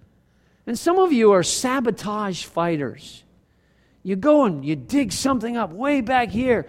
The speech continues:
and you bring it up and you say, "Yeah, look how ugly that is. And you were talking about that? Well, what about this?" Is there any value in that? Am I honoring my spouse by doing that?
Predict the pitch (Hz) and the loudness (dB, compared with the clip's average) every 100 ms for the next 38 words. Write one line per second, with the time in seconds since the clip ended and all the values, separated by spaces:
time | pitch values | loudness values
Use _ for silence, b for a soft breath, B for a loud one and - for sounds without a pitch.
0 | b b 185 202 196 175 339 349 311 302 | b b -8 -6 -6 0 2 4 8 8
1 | 294 254 220 254 254 320 381 381 381 359 | 8 4 0 -2 -2 6 8 8 6 2
2 | 381 381 381 392 392 403 427 427 392 339 | 2 4 4 4 2 4 4 6 6 4
3 | 240 160 - _ _ _ _ - 392 381 | 2 -2 -14 _ _ _ _ -2 0 4
4 | 392 403 392 381 392 466 415 392 415 453 | 4 4 4 4 4 4 4 4 6 8
5 | 466 453 427 453 494 466 226 - - - | 8 6 4 4 4 4 2 -8 -14 -18
6 | _ _ _ _ _ _ _ _ _ _ | _ _ _ _ _ _ _ _ _ _
7 | _ _ _ _ _ _ _ _ _ _ | _ _ _ _ _ _ _ _ _ _
8 | _ _ - 262 339 190 123 143 180 254 | _ _ -6 -2 0 0 0 0 2 2
9 | 277 320 277 147 143 247 330 311 - _ | 2 2 2 -2 -2 -2 -2 -6 -18 _
10 | _ _ _ _ _ _ _ _ _ _ | _ _ _ _ _ _ _ _ _ _
11 | _ _ _ _ _ 139 180 285 240 233 | _ _ _ _ _ -6 2 4 6 6
12 | 294 320 320 311 240 170 143 - - 196 | 6 6 4 2 2 0 -2 -6 -4 0
13 | 254 302 - 180 165 196 196 170 165 254 | 0 0 0 0 2 2 2 2 0 0
14 | 330 | 0